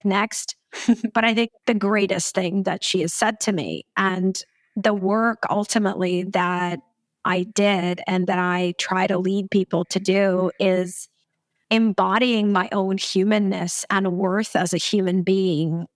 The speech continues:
Speaker 1: that is separate from my contributions or achievements or all the wonderful things I give to others, and just really learning to love my being. It's funny, like, I just said that sentence. It's very true. I learned to love my being. But if I was listening to this podcast five years ago,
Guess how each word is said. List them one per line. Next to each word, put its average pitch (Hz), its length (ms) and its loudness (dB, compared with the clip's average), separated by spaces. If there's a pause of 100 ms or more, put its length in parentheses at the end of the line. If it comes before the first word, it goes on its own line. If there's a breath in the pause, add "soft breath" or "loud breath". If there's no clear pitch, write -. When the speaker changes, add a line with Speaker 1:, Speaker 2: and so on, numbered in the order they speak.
(160)
Speaker 1:
that 185 180 0
is 180 120 -4
separate 190 540 0
from 180 240 -2
my 175 300 0
contributions 214 960 0
or 180 80 0
achievements 185 800 0
or 180 160 -2
all 208 140 2
the 214 100 0
wonderful 196 460 0
things 175 300 -2
I 160 100 0
give - 240 -2
to - 120 -10
others, 202 440 0
and 190 120 -2
just 190 240 0
really 190 280 2
learning 170 420 -2
to - 140 -4
love 175 300 -2
my 196 200 0
being. 233 540 0 (560 soft breath)
It's 220 220 -2
funny, 226 240 0
like, 196 220 -4
I 202 80 0
just 196 220 -2
said 214 180 0
that 190 220 -2
sentence. 240 360 0
It's 196 160 -6
very 208 220 0
true. 262 260 0
I 190 140 0
learned 202 340 0
to 196 100 -2
love 185 340 -2
my 175 180 2
being. 190 480 0
But 202 160 -4 (240)
if 202 120 0
I 254 120 4
was 190 160 -2
listening 202 440 0
to 208 140 0
this 185 220 -2
podcast 190 560 -2
five 170 260 -2
years 170 240 0
ago, 214 480 -2